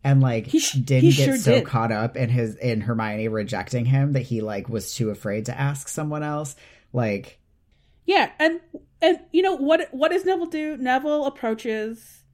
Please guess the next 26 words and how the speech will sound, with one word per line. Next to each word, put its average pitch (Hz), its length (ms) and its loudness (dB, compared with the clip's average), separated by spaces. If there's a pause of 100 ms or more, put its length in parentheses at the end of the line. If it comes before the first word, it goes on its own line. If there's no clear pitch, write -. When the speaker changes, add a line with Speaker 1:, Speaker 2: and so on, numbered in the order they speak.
(420)
Speaker 2:
his 247 240 -2
not 233 200 0
so 254 60 -10
sec-, - 180 -8
his 254 340 -2 (160)
secret 285 720 0
slash 240 540 0
not 220 200 -4
so - 60 -20
secret 277 240 -6
crush 208 480 -2
and 208 100 -8
is 208 120 -8
like, 214 240 -2
"That 202 120 -2
didn't 226 180 -4
work 254 200 -4
out. 185 340 -2 (460)
Let 208 220 -2
me 240 320 -2
ask 202 400 -4
the, 220 100 -2
like, 196 240 0
second 240 360 -4
hottest 233 360 -4
girl 202 420 -2